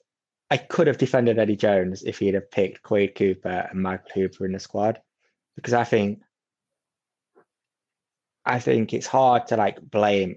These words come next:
Eddie Jones for this alone, because Australia, like I said before, is they have no talent. Like, I've s-,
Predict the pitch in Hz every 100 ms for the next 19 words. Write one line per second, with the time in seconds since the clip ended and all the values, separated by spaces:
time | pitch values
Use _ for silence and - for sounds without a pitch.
0 | - 101 95 92 95 90 85 85 - 92
1 | 87 - 95 87 87 95 - 92 - 95
2 | - _ _ _ _ _ _ - - -
3 | 117 117 104 98 104 107 - 107 110 -
4 | 107 101 131 - 113 135 151 139 - 117
5 | 110 92 - _ _ _ _ _ _ _
6 | _ - 104 101 - 123 117 -